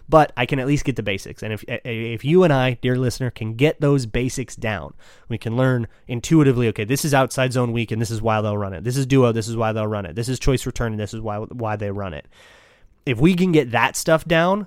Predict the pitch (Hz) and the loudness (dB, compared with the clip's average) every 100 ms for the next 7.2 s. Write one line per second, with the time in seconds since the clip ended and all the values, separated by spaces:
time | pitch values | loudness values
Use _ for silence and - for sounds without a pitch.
0 | - 139 170 156 135 135 117 113 113 131 | -2 4 6 6 4 2 0 -2 -2 2
1 | 156 160 156 147 143 127 123 123 117 113 | 4 4 4 4 4 2 2 0 0 -2
2 | 104 113 127 151 160 - 185 180 190 233 | 0 4 4 4 0 -2 0 4 4 2
3 | - - - - 220 220 180 165 127 123 | -2 -10 -18 -6 0 2 2 0 -2 0
4 | 123 120 113 113 113 110 107 110 113 110 | 0 0 -2 -4 -4 -4 -4 -4 -4 -2
5 | 135 127 - 127 - - 120 117 110 110 | 0 0 0 -2 -2 0 0 -2 -2 -2
6 | 113 107 104 110 110 110 104 98 98 113 | -2 -2 -4 -6 -6 -6 -6 -4 -4 0
7 | 165 | 0